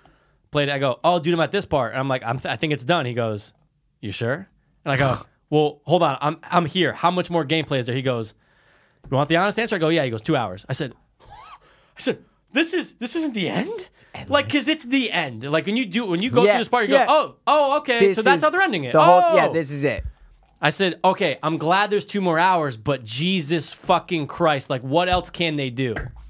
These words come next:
Speaker 2: Wow.
Speaker 1: I, I thoroughly enjoyed it, but even after you'd play, you'd be like, "Oh, Last of Us One." Two is, dude, it's a, it's almost the same.
Speaker 2: Okay.
Speaker 1: But it's just not.
Speaker 2: Get more zombies in it?
Speaker 1: Like, different ones?
Speaker 2: Yeah.
Speaker 1: You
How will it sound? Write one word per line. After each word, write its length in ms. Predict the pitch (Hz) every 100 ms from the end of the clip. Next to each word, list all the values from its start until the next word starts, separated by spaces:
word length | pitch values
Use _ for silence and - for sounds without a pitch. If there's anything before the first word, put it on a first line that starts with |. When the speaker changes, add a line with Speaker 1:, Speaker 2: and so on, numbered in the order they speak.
| - 113
Speaker 2:
Wow. 120 | -
Speaker 1:
I, 520 | 175 202 202 190 175
I 20 |
thoroughly 360 | 175 196 175 160
enjoyed 260 | 139 147 139
it, 100 | 120
but 300 | 135 120 _ _
even 240 | 170 175 170
after 240 | 156 151
you'd 280 | 135 156 151
play, 200 | 170 160
you'd 160 | 143 143
be 60 |
like, 260 | 139 123 107 _ _ -
"Oh, 140 | 185
Last 240 | 160 151 147
of 80 | 127
Us 100 | 110
One." 240 | 90 - _ _ _ _ _ -
Two 220 | 320 381
is, 140 | 302
dude, 180 | - 269
it's 140 | 160 156
a, 100 | 110 -
it's 200 | 202 - -
almost 480 | 180 208 196 190
the 80 | 151
same. 380 | - 95 80 - _ _ _ -
Speaker 2:
Okay. 400 | - 80 82 98 -
Speaker 1:
But 120 | 95
it's 140 | 92
just 180 | 92 -
not. 380 | 87 82 - - _ _ -
Speaker 2:
Get 140 | 120
more 160 | 107 95
zombies 440 | 101 92 95 104
in 120 | 110 120
it? 140 | 127 _ _ _ _ _ _ _ _ _ _ _ _ _ -
Speaker 1:
Like, 220 | 98 95
different 360 | 104 104 120 143
ones? 320 | 139 165 180
Speaker 2:
Yeah. 200 | - - 117 _ _ _ _ _ -
Speaker 1:
You 800 | 113 131 135 143 147 143 147